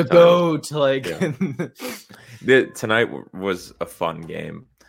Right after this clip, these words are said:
Speaker 1: But on a serious note, it's, like, such a big, such an important game. Like, if there wasn't, uh,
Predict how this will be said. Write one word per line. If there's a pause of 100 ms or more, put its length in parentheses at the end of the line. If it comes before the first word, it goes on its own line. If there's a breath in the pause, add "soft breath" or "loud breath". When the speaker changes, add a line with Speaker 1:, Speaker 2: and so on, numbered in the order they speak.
(340 soft breath)
Speaker 1:
But
on
a
serious
note,
it's,
like,
such
a
big,
such
an
important
game.
Like,
if (480 soft breath)
there
wasn't, (100)
uh,